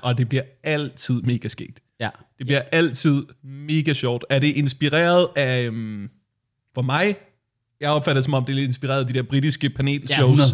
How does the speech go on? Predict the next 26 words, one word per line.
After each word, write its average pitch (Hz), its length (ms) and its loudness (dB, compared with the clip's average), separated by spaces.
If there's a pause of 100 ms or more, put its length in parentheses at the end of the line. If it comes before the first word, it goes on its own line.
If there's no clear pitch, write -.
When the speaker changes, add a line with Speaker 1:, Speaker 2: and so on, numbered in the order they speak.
Speaker 2:
Ja, 135 140 2
hundrede. 160 240 2 (260)
Ja, 139 120 -2
ja, 107 120 0
ja. 85 160 -4
Speaker 1:
som 143 240 0
altid 156 360 2
er 139 60 4
sådan, 143 260 4
du 135 100 -2
ved, 139 260 4 (300)
Speaker 2:
Jamen, 143 140 -2
som 156 180 2
vi 127 200 2
også 143 240 0
har. 135 120 -6
Speaker 1:
har 170 180 2
formatet 185 520 2
af 165 60 4
en 139 140 2
quiz, 160 380 2
men 143 200 2
basically 139 560 4
er 120 80 2
et 120 160 -4
talkshow, 127 560 2